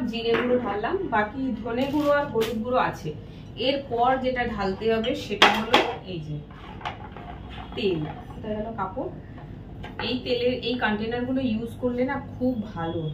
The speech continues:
কেন ভালো বলছি, তোমরাও ইউজ করো, তোমরাও জানো, হিসেব মতন তেল দেওয়া যায়, নইলে আমার না আগে তেল ঢালতে গেলেই তেল বেশি পড়ে যেত। ব্যাস, আবার তোলো, খুব ঝামেলা। তো আমি কি করি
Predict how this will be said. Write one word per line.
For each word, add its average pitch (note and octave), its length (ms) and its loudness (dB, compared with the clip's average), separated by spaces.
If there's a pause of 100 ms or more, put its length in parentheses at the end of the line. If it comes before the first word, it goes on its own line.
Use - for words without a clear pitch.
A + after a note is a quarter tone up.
(280)
কেন G#3 140 -2 (140)
ভালো A3+ 140 -2 (100)
বলছি, G#3+ 220 -4 (120)
তোমরাও A3 240 0 (100)
ইউজ G3+ 180 2 (100)
করো, G#3 140 0 (100)
তোমরাও G3 260 0 (100)
জানো, F#3 160 -2 (200)
হিসেব G3+ 340 0
মতন C4 200 0 (140)
তেল G3 180 2 (100)
দেওয়া D#3+ 260 2
যায়, D3+ 140 -2 (840)
নইলে G#3 260 4 (100)
আমার A3 260 4
না B3 40 4 (100)
আগে A3 140 -2 (120)
তেল A3+ 120 -4 (120)
ঢালতে F3+ 340 0
গেলেই G#3+ 300 -2
তেল G3 220 2
বেশি F3+ 260 -4
পড়ে D#3+ 220 -2
যেত। D3+ 120 0 (560)
ব্যাস, A3+ 240 2 (960)
আবার G#3+ 180 4 (120)
তোলো, G#3+ 240 0 (840)
খুব G#3 120 -4 (120)
ঝামেলা। F#3+ 380 0 (1400)
তো G3 60 2 (220)
আমি A3 140 2 (120)
কি D4 160 2
করি C4+ 140 4